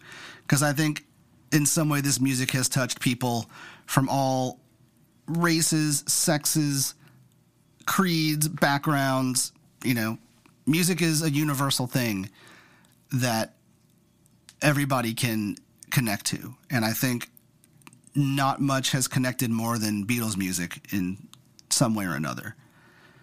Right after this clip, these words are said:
So yeah, man, that's my, uh, that's my story. I'm gonna stick to it.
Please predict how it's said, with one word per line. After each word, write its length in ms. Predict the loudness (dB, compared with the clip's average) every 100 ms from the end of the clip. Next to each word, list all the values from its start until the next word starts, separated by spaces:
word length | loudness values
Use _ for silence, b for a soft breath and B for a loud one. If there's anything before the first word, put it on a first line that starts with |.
| b b b b b 0
So 120 | 2
yeah, 180 | 4 4
man, 300 | 2 0 0
that's 300 | 0 2 2
my, 340 | 2 2 2 0
uh, 240 | 0 -2 B B B B B B B B _ -2 2
that's 220 | 0 2
my 80 | 0
story. 440 | 0 2 0 -2 -4
I'm 120 | -2
gonna 80 | -2
stick 220 | -2 0
to 180 | 0 0
it. 100 | -4